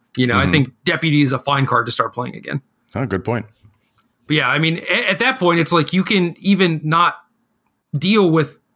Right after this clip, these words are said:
Speaker 1: Rout or Golos and stop their Field of the Deads. You can just assemble a reasonable enough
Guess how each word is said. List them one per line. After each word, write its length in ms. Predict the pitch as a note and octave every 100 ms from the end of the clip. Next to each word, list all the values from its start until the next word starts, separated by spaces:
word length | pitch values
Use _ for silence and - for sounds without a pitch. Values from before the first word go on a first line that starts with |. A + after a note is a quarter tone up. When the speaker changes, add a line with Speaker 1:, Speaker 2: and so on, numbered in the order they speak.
| _ C#3
Speaker 1:
Rout 400 | D3+ D3 D#3 -
or 180 | D3+ D3
Golos 640 | D3+ D3 C#3+ C#3+ - - - - -
and 220 | C#3+ C#3+
stop 260 | C3+ E3+ D#3
their 120 | D#3
Field 280 | C#3+ D3 C#3
of 80 | C3+
the 60 |
Deads. 280 | C3+ C3+ C3+
You 80 | D#3
can 120 | E3+
just 140 | D3+ D3
assemble 560 | B2+ D#3+ C#3 C#3+ C#3+ C#3+
a 320 | C#3 C3+ C#3+ _ -
reasonable 480 | D3 E3+ D3 D#3
enough 300 | D3 C#3 -